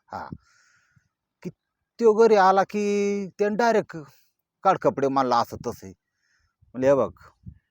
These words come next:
काय सांगितलं, लग्नाबद्दल तो काय निर्णय घेतलाय, असं केलाय?" म्हणलं, "लग्न बिग्न काय मला करायचं नाही." हिच्या डोक्यात खडका बसला. रात्रीची वेळ होती, नऊ दहा वाजलेल्या. ही पोरगी एवढी बावळट,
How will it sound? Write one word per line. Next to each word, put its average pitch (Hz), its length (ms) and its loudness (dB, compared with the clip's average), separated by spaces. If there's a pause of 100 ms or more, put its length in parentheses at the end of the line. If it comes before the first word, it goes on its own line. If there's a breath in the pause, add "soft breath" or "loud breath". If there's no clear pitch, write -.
(1000)
काय 165 140 2
सांगितलं, 156 380 -2
लग्नाबद्दल 156 580 0
तो 165 100 -4
काय 185 160 0
निर्णय 156 360 0
घेतलाय, 104 380 -4
असं 113 260 -10
केलाय?" 95 360 -14 (1300)
म्हणलं, 160 240 -2
"लग्न 156 340 0
बिग्न 160 280 -4
काय 151 160 0
मला 143 180 -2
करायचं 107 420 -6
नाही." 82 180 -20 (580)
हिच्या 202 220 -2
डोक्यात 160 320 0
खडका 117 200 -8
बसला. 165 260 -6
रात्रीची 175 440 -2
वेळ 180 120 2
होती, 139 180 -4
नऊ 143 260 -4
दहा 147 220 0
वाजलेल्या. 104 440 -4 (640 soft breath)
ही 208 40 -2
पोरगी 208 480 4
एवढी 269 280 8
बावळट, 180 420 4